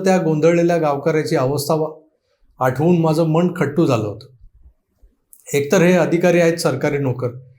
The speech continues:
म्हणजे आमच्यासारख्या करदात्यांच्या पैशांवर पगार घेणारे कर्मचारी, पण सामान्य जनता यांना मायबाप समजते आणि हे त्याच सामान्य जनतेच्या डोक्यावर मिरा वाटतात.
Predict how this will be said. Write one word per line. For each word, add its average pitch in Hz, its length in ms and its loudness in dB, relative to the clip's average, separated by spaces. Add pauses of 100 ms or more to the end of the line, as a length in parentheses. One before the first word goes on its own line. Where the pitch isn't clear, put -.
(320)
म्हणजे 131 200 0
आमच्यासारख्या 143 640 0
करदात्यांच्या 151 680 0
पैशांवर 147 500 -4
पगार 143 340 0
घेणारे 135 300 -2
कर्मचारी, 165 540 -2 (600)
पण 185 100 0
सामान्य 196 560 2
जनता 175 580 2
यांना 147 220 -2
मायबाप 156 440 0
समजते 123 520 -6 (600)
आणि 139 140 -4
हे 165 180 2
त्याच 180 360 0
सामान्य 180 360 2
जनतेच्या 160 380 0
डोक्यावर 147 360 -2
मिरा 131 240 0
वाटतात. 107 320 -6